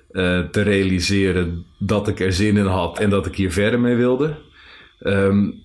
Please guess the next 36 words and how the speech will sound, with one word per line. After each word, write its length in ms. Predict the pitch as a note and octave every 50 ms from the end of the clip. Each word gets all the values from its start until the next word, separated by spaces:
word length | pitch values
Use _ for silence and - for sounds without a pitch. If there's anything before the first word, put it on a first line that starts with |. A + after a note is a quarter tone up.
| _ _
en 160 | - G2 G2+ E2+
tegelijkertijd 560 | - F#2+ - A2 G#2+ G#2+ G#2+ G#2+ - G#2 F#2+
dacht 200 | G2+ G2 - G2
ik, 120 | G2 - F#2
"Oh 240 | G#2+ G#2+ G#2 G2
ja, 160 | G2 G2 G2 F2+
maar 200 | F#2+ F#2+ F2+ -
ik 120 | - -
heb 160 | G#2+ G2 E2
nu 120 | G2+ G2+ G2
een 100 | F#2 F2
probleem, 420 | F2+ G2 F#2+ F2 G#2 A2 G#2+ G2+
want 120 | F#2 E2+
ik 120 | F#2+ F#2 -
zit 220 | - G2+ G2+ -
nu 180 | G#2+ A2+ A2 A2
dus 260 | G#2+ G2+ G2 - -
in 160 | - G#2 F#2+
een 100 | G2 F#2+
heel 240 | F#2+ F#2+ G2+ G2+ G2
erg 200 | F2 F#2+ E2+ F2+
braaf 340 | F2 G2+ G#2 G2+ G2 F#2 -
festival 640 | - A2 G#2+ - - - G2+ - - G2 F#2+ F#2+ F#2
met 180 | F#2 F2+ F2+
een 80 | F#2+ F#2+
hele 240 | G2 G#2 G2 F#2+ F2+
extreme 580 | F2+ F#2 - - - G2 G2 G2 G2 G2 F2+
act 280 | E2+ G2 G2 - - -
en 100 | G2+ G2
nu 160 | F#2+ G2 F#2+
wil 200 | F2+ G#2 G#2 G2+
ik 120 | G2+ E2+
nog 200 | G2 F#2+ F#2 E2+ -
verder 340 | G2 G#2 G2+ G2+ G2 F#2+ F2+
komen 360 | - G2+ G2 G2 F#2+ G2+ G2
ook." 520 | A2 C3 B2+ A2+ F#2+ E2 - - - -